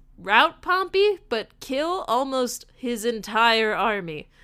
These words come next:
Pompey barely escaped with thirty bodyguards at the bot-, Battle of Pharsalus, and he fled north to Alexandria.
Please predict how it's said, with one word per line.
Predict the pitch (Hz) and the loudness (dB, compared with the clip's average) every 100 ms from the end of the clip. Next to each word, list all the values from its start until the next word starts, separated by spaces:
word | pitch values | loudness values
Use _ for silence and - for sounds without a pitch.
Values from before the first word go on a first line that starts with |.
| - | -20
Pompey | - 247 320 349 320 | 0 2 2 -2 -6
barely | 175 214 233 240 220 | -6 -4 2 4 4
escaped | 202 - - 190 170 - - | 2 -2 -8 -8 -8 -14 -10
with | 190 185 | -8 -8
thirty | 247 214 185 | -6 -4 -4
bodyguards | 180 180 175 170 165 160 165 | -4 -4 -4 -6 -8 -10 -10
at | - 175 | -12 -12
the | |
bot-, | 175 175 175 170 - | -10 -6 -6 -8 -8
Battle | 190 175 170 | -6 -4 -6
of | 160 - _ | -10 -20 _
Pharsalus, | 190 175 - 107 - 240 - _ _ _ - _ _ _ _ _ | -8 -8 -8 -12 -12 -14 -16 _ _ _ -20 _ _ _ _ _
and | 220 208 202 208 233 | -4 -2 -4 -6 -14
he | - 208 | -14 -12
fled | 202 - 208 185 | -10 -6 -6 -4
north | 247 220 180 - - | -4 -2 -4 -8 -14
to | - | -6
Alexandria. | 175 190 185 175 175 170 202 - 240 | -2 0 -2 -4 -8 -8 -12 -14 -14